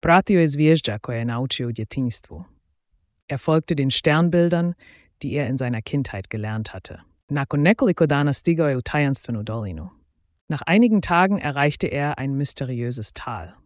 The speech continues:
Ovdje se trebao nalaziti izvor blijedećeg svjetla. Hier sollte sich der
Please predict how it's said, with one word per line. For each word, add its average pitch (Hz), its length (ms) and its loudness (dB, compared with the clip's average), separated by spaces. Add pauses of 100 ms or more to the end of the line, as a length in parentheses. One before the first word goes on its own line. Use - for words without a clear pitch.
(140)
Ovdje 180 300 2
se 156 140 -4
trebao 156 320 2
nalaziti 156 640 0
izvor 180 400 0
blijedećeg 135 640 -2
svjetla. - 480 -10 (360)
Hier 214 280 4
sollte 185 300 4
sich 160 180 -2
der 147 120 0